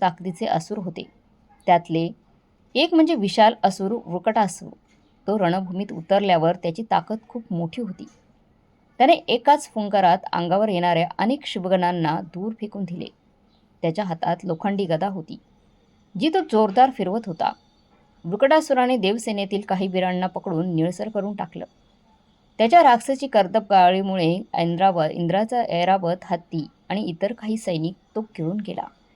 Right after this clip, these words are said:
हे सगळं पाहून देवांची बाजू थोडी वेळासाठी थरथरली. असुरांच्या तोंडून विजय आणि अन्मेष या विषयांचा, या घोषणांचा आवाज येऊ लागला.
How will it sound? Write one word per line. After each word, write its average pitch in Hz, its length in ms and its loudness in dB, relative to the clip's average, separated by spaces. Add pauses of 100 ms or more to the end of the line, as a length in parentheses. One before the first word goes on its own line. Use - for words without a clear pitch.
(480)
हे 311 120 2
सगळं 330 220 6
पाहून 294 260 8
देवांची 208 360 2
बाजू 175 360 4
थोडी 214 160 0
वेळासाठी 202 680 -2 (140)
थरथरली. 190 420 -4 (960)
असुरांच्या 320 540 4
तोंडून 240 280 2
विजय 190 300 2
आणि 226 300 -2 (100)
अन्मेष 185 560 -2
या 214 160 4
विषयांचा, 190 640 0 (180)
या 214 140 6
घोषणांचा 196 640 -4
आवाज 220 320 0
येऊ 247 120 -4
लागला. 160 320 -2